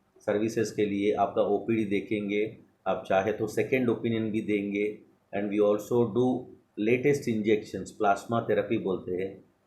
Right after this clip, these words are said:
तो छोटा सा छोटा इंजेक्शन से लेके बड़ा सा बड़ा रोबोटिक जॉइंट रिप्लेसमेंट, इतना सारा करते हैं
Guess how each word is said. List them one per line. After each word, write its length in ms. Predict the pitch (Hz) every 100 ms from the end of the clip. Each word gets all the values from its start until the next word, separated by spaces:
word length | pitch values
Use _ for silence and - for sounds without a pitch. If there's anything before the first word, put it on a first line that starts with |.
| -
तो 400 | 113 113 120 - - _
छोटा 280 | 120 120 139
सा 220 | 147 135
छोटा 360 | - 117 120 104
इंजेक्शन 500 | 113 117 139 - 139
से 160 | 139
लेके 420 | 139 131 131 160 185 - - _ _ 101
बड़ा 180 | 110
सा 180 | 117 -
बड़ा 220 | 95 101 131 - - -
रोबोटिक 680 | 90 117 107 117 113 - - -
जॉइंट 240 | 98 95
रिप्लेसमेंट, 480 | 101 - 95 104 101
इतना 340 | 117 120 - 143
सारा 340 | 143 110 107
करते 380 | 104 95 - 110
हैं 180 | -